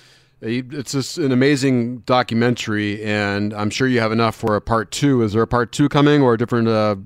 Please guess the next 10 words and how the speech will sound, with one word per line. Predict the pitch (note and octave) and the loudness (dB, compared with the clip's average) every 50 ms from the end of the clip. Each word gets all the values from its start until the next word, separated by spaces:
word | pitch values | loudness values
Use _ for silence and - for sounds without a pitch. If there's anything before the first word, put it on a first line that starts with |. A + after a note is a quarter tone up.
| - _ - | -14 _ -2
version | A#2+ B2 C#3 C#3 C3 C#3+ C#3+ | 0 0 2 2 2 2 2
of | C#3+ C#3 | 2 2
this, | C#3+ D3 D3+ C#3 - - | 2 2 2 2 2 0
or | A#2 A2 G#2+ G#2 G#2 F#2+ - _ _ _ _ - - - _ _ _ _ _ _ | 2 2 2 2 0 -2 -4 _ _ _ _ -20 -20 -20 _ _ _ _ _ _
what's, | - A#2 A2+ - - | -6 -6 -6 -6 -4
what's | C3+ B2 B2 - - | -2 -2 -2 0 0
next | B2+ B2+ B2 - - | 2 2 2 0 -2
for | - A#2+ A#2 A2 | -2 0 0 2
the, | G#2+ A2+ A2 G#2+ | 2 2 2 2
uh, | G#2 G#2 G2+ G2+ G2+ G2 G2 | 2 2 2 0 -2 -4 -6